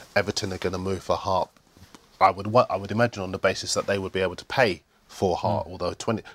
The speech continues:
Speaker 1: thirty million pounds to a twenty-nine-year-old doesn't make a lot of financial
Speaker 2: Mm.
Speaker 1: sense to me. Um,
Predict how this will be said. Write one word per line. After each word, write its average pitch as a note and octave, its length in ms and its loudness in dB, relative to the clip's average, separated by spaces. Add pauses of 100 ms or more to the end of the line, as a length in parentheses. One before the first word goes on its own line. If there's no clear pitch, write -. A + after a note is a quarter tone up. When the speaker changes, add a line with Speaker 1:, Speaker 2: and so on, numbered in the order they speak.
Speaker 1:
thirty F#2+ 220 2
million F2+ 280 -2
pounds F#2 260 -4
to F2+ 60 -2
a - 20 -6
twenty-nine-year-old F2+ 680 -4
doesn't E2+ 260 -4
make F2+ 180 -8 (260)
a - 40 -4
lot F2+ 140 2
of E2+ 80 -6
financial F#2 520 -4
Speaker 2:
Mm. - 40 -16
Speaker 1:
sense - 280 -6
to G2 100 -8
me. G2+ 220 0 (340)
Um, F2 320 4